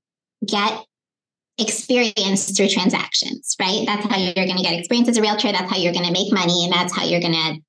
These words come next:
you know, be successful. Your job is to start at the lowest price point that you see the highest turnover and do as many as you can.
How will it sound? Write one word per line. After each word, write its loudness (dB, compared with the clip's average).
you 2
know, 0
be 2
successful. -2
Your 6
job 0
is 0
to 0
start 0
at -4
the 0
lowest 0
price -2
point 0
that 0
you 2
see 2
the -2
highest -2
turnover 0
and 4
do 4
as 2
many 2
as 0
you 2
can. -4